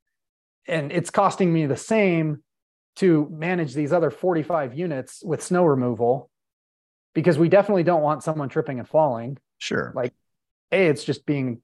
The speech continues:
Speaker 1: a good property owner, but B, you also, like, don't wanna get sued.
Speaker 2: Sure.
Speaker 1: So, so, you know, it's just stuff like that, that, a-, and had we not called and fought with them on that, nothing would have happened and they would have just taken our money, right?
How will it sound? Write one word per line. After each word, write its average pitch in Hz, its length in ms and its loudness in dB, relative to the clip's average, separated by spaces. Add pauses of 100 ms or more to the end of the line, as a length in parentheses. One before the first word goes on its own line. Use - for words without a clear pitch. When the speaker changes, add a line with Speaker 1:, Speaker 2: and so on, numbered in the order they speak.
(140)
Speaker 1:
a 131 100 -6
good 135 320 -2
property 147 380 2
owner, 120 220 -2
but 110 200 -4
B, 180 160 2
you 139 160 2
also, 131 380 0
like, 117 320 -4
don't 135 140 -4
wanna 113 120 -10
get 107 140 -12
sued. 131 400 0 (440)
Speaker 2:
Sure. 123 180 -2
Speaker 1:
So, 156 320 4 (640)
so, 214 480 6 (180)
you 226 200 2
know, 185 360 2
it's 208 280 0
just 262 220 -2
stuff 226 220 0
like 165 260 -2
that, 170 360 -2
that, 160 240 -2 (540)
a-, 180 180 -14 (180)
and 180 320 -4
had 202 220 0
we 196 80 4
not 185 240 4
called 175 320 6
and 139 280 -4 (280)
fought 170 240 2
with 156 140 -4
them 139 200 -6
on 127 200 -2
that, 123 300 -4 (260)
nothing 170 340 0
would 160 140 2
have - 80 0
happened 190 320 2
and 127 120 -6
they 123 60 -4
would 135 140 -2
have 123 80 -4
just 120 120 -12
taken 123 240 -6
our 104 120 -10
money, 127 320 -2
right? 127 360 -4